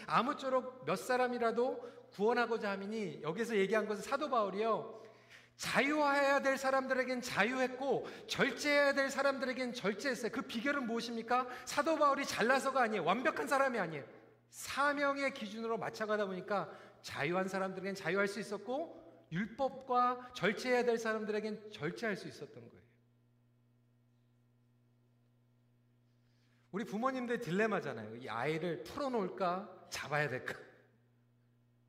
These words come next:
여러분, 어떻게 해야 돼요? 그거 어떻게 알아요?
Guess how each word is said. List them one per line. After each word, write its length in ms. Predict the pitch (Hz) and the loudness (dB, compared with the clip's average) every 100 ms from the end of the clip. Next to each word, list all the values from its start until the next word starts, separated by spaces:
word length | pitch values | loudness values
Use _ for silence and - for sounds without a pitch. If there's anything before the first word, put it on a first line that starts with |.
| _ - | _ -10
여러분, 280 | 151 214 160 | -6 -6 -6
어떻게 400 | 117 - 196 165 | -8 -12 -8 -8
해야 140 | 117 | -8
돼요? 240 | 107 165 226 - _ _ _ _ _ _ _ _ _ _ _ _ _ _ _ _ _ | -10 -12 -16 -20 _ _ _ _ _ _ _ _ _ _ _ _ _ _ _ _ _
그거 140 | 156 | -8
어떻게 340 | 175 - - | -8 -6 -4
알아요? 340 | 180 135 151 | -4 -4 -8